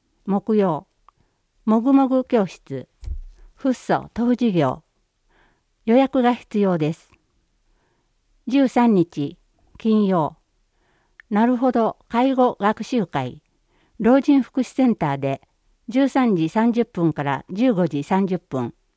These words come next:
健康相談、長与町役場で九時三十分から。十四日土曜、パパママ学級。予約が必要です。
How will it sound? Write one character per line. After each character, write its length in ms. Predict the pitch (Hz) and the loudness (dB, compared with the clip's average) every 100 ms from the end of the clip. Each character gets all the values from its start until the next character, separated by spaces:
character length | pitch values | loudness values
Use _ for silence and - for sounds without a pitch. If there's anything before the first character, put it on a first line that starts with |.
| _ _ _ _ _ _ _ _ _ _ _ | _ _ _ _ _ _ _ _ _ _ _
健 240 | - 269 269 | 0 2 4
康 160 | 254 247 | 2 2
相 220 | 247 170 | 0 0
談、 280 | 127 127 - _ _ _ _ _ _ _ | -2 -6 -12 _ _ _ _ _ _ _
長 240 | 208 226 277 | -2 2 4
与 160 | 277 | 2
町 200 | 269 254 | 2 2
役 240 | 240 226 175 | 2 0 -2
場 120 | 139 | -4
で 220 | 131 131 _ _ _ | -4 -8 _ _ _
九 140 | - 262 | -4 -2
時 80 | 226 | 0
三 240 | 233 240 | 0 2
十 100 | 240 | 0
分 320 | - 156 139 | -4 -4 -4
か 100 | 135 | -4
ら。 200 | 123 - _ _ _ _ _ _ _ _ _ _ _ _ _ | -8 -10 _ _ _ _ _ _ _ _ _ _ _ _ _
十 240 | 220 269 220 | -2 2 4
四 140 | 202 - - | 2 -4 -8
日 200 | 185 - _ _ _ _ _ | -8 -8 _ _ _ _ _
土 160 | - 185 | -2 2
曜、 320 | 202 175 - _ _ _ _ _ _ - | 2 -2 -6 _ _ _ _ _ _ -6
パ 120 | 220 | -2
パ 140 | 269 | 2
マ 100 | 262 | 2
マ 160 | 247 226 | 2 0
学 180 | 226 - _ | -2 -4 _
級。 240 | 135 123 - _ _ _ _ _ _ _ _ _ _ _ _ _ _ | -8 -8 -10 _ _ _ _ _ _ _ _ _ _ _ _ _ _
予 80 | 226 | 0
約 260 | 262 277 254 | 2 2 0
が 120 | 240 | -2
必 260 | - - 208 | -4 -2 -2
要 120 | 185 | 0
で 200 | 147 156 | -4 -6
す。 120 | _ | _